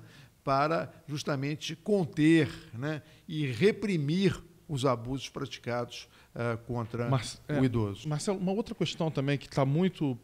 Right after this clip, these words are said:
Speaker 2: palpitante na sociedade, que merece um pouco da nossa atenção e da nossa crítica,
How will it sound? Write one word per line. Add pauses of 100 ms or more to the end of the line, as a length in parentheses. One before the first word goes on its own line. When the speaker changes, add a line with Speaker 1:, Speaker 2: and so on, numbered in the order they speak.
Speaker 2:
palpitante
na
sociedade,
que
merece
um
pouco
da
nossa
atenção (420)
e
da
nossa
crítica,